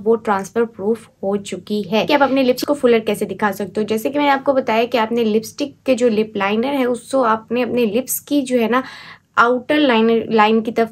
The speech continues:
थोड़ा सा बाहर करके लगाना है। उससे क्या होगा कि आपके लिप्स अगर छोटे हैं तो वो थोड़े बड़े नज़र आने लगेंगे और आप जो है ना इस तरीके से लिपस्टिक अप्लाई करके लिप लाइनर लगाने के बाद, लिपस्टिक लगाने के बाद, उसके बाद आप कोई भी जो है ना वो लिक्विड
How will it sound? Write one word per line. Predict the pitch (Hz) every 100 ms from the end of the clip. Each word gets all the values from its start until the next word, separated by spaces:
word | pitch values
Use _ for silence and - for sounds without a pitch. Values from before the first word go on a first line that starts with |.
| -
थोड़ा | 240 247 277
सा | 302
बाहर | 254 220 240
करके | 240 233 240
लगाना | 226 202 220
है। | 240
उससे | 226 269
क्या | 262
होगा | 233 226
कि | 226 233
आपके | 214 - 220
लिप्स | 226 262
अगर | 240 226
छोटे | 220 208 233
हैं | 240
तो |
वो | 247 247
थोड़े | 254 254 320 - - - 170
बड़े | 247 277
नज़र | 302 277 285
आने | 269 277
लगेंगे | 269 262 269 285
और | 277 - 233 -
आप | 214 226
जो | 226 240
है | 220
ना | 233
इस | - 220 -
तरीके | 226 220 226
से | 220 240 - - -
लिपस्टिक | 226 226 285 277
अप्लाई | 240 226 226
करके | 220 208 202 254 302
लिप | 240 226
लाइनर | 220 208 220
लगाने | 226 214 208
के | 208
बाद, | 220 247
लिपस्टिक | 220 - - 262
लगाने | 226 208 202
के | 226
बाद, |
उसके | 233 - 254
बाद | 214 226 -
आप | - -
कोई | 269 294 311
भी | 285
जो | 233 240
है | 214
ना | 233
वो | 233
लिक्विड | 202 190 233 226 - 294 294